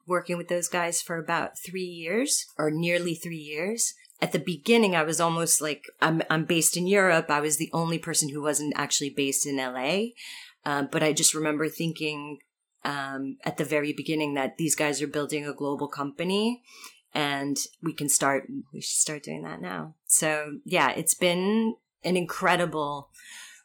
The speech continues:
ride, especially thinking what a risk, um, to join a startup, what a risk to work in Bitcoin, what a risk, um, to have so much belief in the Lightning Network,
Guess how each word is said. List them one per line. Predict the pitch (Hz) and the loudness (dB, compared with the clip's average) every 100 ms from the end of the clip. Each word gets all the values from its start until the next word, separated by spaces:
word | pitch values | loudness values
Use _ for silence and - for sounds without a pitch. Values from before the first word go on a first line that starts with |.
| _ 147 | _ 2
ride, | 170 160 160 151 - | 4 6 4 0 2
especially | 226 - 240 214 202 180 | 4 6 6 4 4 0
thinking | 170 180 160 160 156 151 - _ _ | 0 -2 -2 -6 -4 -8 -12 _ _
what | 180 208 | 2 4
a | 175 | 4
risk, | 151 175 170 - - - - | 4 2 4 2 0 -14 -10
um, | 151 147 139 | -8 -4 -2
to | 131 151 | -4 -2
join | 143 143 | -2 0
a | 139 | 2
startup, | - 160 156 147 139 | 2 2 2 0 2
what | 175 | 2
a | 170 | 2
risk | 147 165 - - - | 0 2 2 0 -6
to | 151 | -4
work | 156 156 | -4 -2
in | 143 135 | -4 -2
Bitcoin, | 160 - 143 139 | -2 -2 -8 0
what | 170 202 | 2 2
a | 151 | 2
risk, | 165 165 - - - _ | 0 2 0 0 -16 _
um, | 165 139 139 139 - | -4 -2 -4 -6 -2
to | - 151 - | 2 2 0
have | - 156 139 | -2 -2 2
so | - 180 | 2 4
much | 170 165 | 0 -2
belief | 160 156 160 156 | -6 -6 -6 -4
in | |
the | 147 | -4
Lightning | 143 156 - 160 | 0 0 0 -2
Network, | 151 131 131 131 - | -2 -2 -2 -4 -8